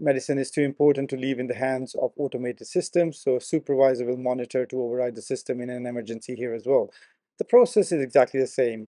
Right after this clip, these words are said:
Sensors continuously detect analog readings, which are sent to the microprocessor via an A D C. Microprocessor checks against compare values and informs an actuator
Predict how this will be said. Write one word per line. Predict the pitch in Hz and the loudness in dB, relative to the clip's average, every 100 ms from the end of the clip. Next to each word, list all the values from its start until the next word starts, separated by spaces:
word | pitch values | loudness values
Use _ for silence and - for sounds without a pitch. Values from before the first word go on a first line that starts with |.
| - | 0
Sensors | 160 156 - 156 | 2 2 2 2
continuously | - 143 - 151 143 - 139 | 0 -4 -2 -2 -2 -2 -4
detect | 123 143 135 - | -2 0 0 -2
analog | 139 131 123 | -2 2 0
readings, | 113 151 185 208 208 - | 0 0 2 2 -2 -8
which | 123 | -6
are | 131 | -4
sent | - 135 | -4 -6
to | 127 | -4
the | 123 | -4
microprocessor | 123 123 - 151 156 165 143 156 156 147 _ _ _ _ _ - | -4 -6 0 4 4 4 4 6 6 4 _ _ _ _ _ -2
via | 135 139 | 2 2
an | 131 | 2
A | 127 123 | 0 -4
D | 117 | -4
C. | - 170 165 151 _ _ _ _ _ - | -2 0 0 -4 _ _ _ _ _ -12
Microprocessor | 135 143 143 - 147 - 139 127 | -2 0 0 2 2 2 0 -2
checks | - 151 - | 2 2 2
against | 123 131 - | -6 -6 -6
compare | 131 123 123 | -6 -4 0
values | 120 151 151 147 139 | 6 6 6 0 0
and | 127 | -4
informs | 127 - 131 127 123 | -4 -2 0 0 -2
an | 131 | 0
actuator | 131 135 - 135 131 135 131 | 0 -4 0 0 2 0 0